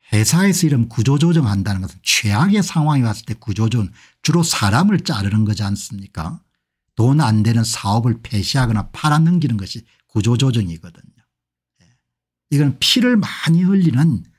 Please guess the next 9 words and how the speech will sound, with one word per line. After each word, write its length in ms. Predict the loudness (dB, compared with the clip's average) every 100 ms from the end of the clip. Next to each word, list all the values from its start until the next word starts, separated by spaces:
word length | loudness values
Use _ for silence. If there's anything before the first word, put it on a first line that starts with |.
| _ _ _
마지막 640 | 0 2 2 2 2 0 -2
단계의 500 | 0 2 2 0 -2
여러분들 600 | -4 -6 -6 -4 -6 -10 _ _ _
변화 360 | -4 0 0 0
조치인 400 | -4 -6 -10 -10
거죠. 200 | -16 -14
구조조정, 640 | -10 -6 -4 -4 -6 -10 -18 _ _ _ _
구조전환. 880 | -4 0 0 -2 -6 -6 -4 -6 -10 _ _ _ _ -20
음, 200 | -20